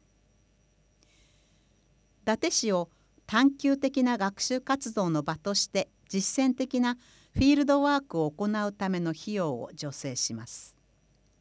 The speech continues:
生徒が市や市議会、企業などと連携し、商品開発や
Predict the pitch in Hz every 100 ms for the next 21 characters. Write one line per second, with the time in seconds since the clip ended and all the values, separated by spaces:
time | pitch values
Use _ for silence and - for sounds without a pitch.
0 | _ _ _ - _ _ _ _ _ _
1 | _ _ - 240 214 160 156 151 _ _
2 | _ - - 214 175 - _ - - 190
3 | 233 233 - 131 131 - _ _ _ _
4 | _ - 294 294 247 190 165 156 156 170
5 | 196 202 190 190 - 180 147 _ _ _
6 | _ _ _ _ - - 262 262 262 -
7 | 254 240 208 - 180 170